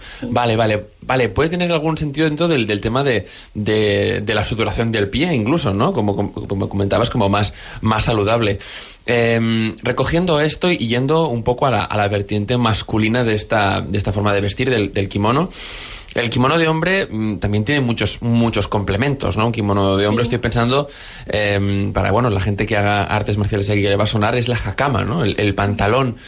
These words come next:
Speaker 2: Em, ¿qué complementos tiene también un kimono de hombre?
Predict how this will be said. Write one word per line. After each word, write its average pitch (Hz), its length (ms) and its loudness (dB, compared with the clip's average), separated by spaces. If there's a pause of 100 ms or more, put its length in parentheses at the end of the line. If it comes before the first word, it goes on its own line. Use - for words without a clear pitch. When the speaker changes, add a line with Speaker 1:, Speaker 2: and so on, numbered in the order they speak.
(280)
Speaker 2:
Em, 110 600 2
¿qué 139 120 0
complementos 165 580 0
tiene 104 240 0
también 98 320 -2
un 87 100 -4
kimono 92 640 2
de 104 100 0
hombre? 98 300 -2